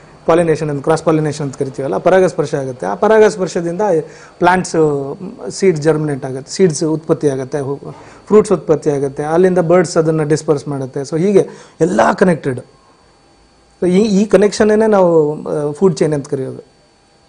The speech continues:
So ಅದಿಲ್ಲ ಅಂತ ಹೇಳಿದ್ರೆ ನಾವು hundred percent ಹೇಳ್ಬೋದು, ಇಲ್ಲಿ endemic, ಮ್, trees, plants ಇಲ್ಲ. ಯಾವ ನಮ್ಮಲ್ಲಿ weed ಅಂತ ಕರಿತೀವಿ ಅಥವಾ drought tolerant ಅಂತ ಕರಿತೀವಿ, ಮಳೆ ಬರಲಿಲ್ಲ ಅಂತಂದ್ರೂ,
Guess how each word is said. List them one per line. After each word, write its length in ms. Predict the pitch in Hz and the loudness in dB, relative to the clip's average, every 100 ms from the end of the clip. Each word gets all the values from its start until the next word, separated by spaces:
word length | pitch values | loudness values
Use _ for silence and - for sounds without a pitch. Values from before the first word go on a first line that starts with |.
| _ _ _ - | _ _ _ 2
So 220 | 208 - - - - | 2 0 -10 -20 -4
ಅದಿಲ್ಲ 400 | 170 185 214 233 240 | 0 2 2 4 2
ಅಂತ 160 | 214 | 2
ಹೇಳಿದ್ರೆ 320 | 202 196 226 | 0 0 0
ನಾವು 560 | 226 170 160 151 143 135 - | -2 -2 0 0 -2 -4 -8
hundred 320 | 151 175 160 | -2 -2 0
percent 300 | 151 175 135 | -2 -4 -4
ಹೇಳ್ಬೋದು, 400 | 147 139 139 220 | -2 -2 -4 -4
ಇಲ್ಲಿ 240 | 170 160 | -4 -2
endemic, 720 | 147 156 165 160 - 143 156 165 | -2 2 0 0 -8 -20 -16 -8
ಮ್, 220 | 147 127 | -8 -6
trees, 340 | 151 151 147 | -4 -4 -4
plants 420 | 143 139 135 - | -6 -8 -10 -10
ಇಲ್ಲ. 380 | 143 127 127 127 _ _ _ _ _ _ - | -8 -8 -10 -12 _ _ _ _ _ _ -6
ಯಾವ 460 | 147 165 208 208 190 | 0 4 6 6 4
ನಮ್ಮಲ್ಲಿ 400 | 175 175 175 151 | 2 0 0 2
weed 300 | 165 220 202 | 4 4 4
ಅಂತ 160 | 185 | 2
ಕರಿತೀವಿ 640 | 165 160 143 139 131 143 - | -2 -2 -4 -6 -6 -6 -6
ಅಥವಾ 600 | 151 160 147 160 - 147 | -2 0 2 2 0 -2
drought 360 | 156 185 185 | 0 0 0
tolerant 460 | 175 160 160 151 143 | 0 2 2 0 -4
ಅಂತ 140 | 139 | -6
ಕರಿತೀವಿ, 340 | 139 131 127 139 | -6 -6 -4 -4
ಮಳೆ 260 | 143 151 | 0 2
ಬರಲಿಲ್ಲ 400 | 160 160 160 156 | 4 4 4 2
ಅಂತಂದ್ರೂ, 680 | 156 156 151 147 160 185 202 | 0 0 -2 -2 -2 -2 -4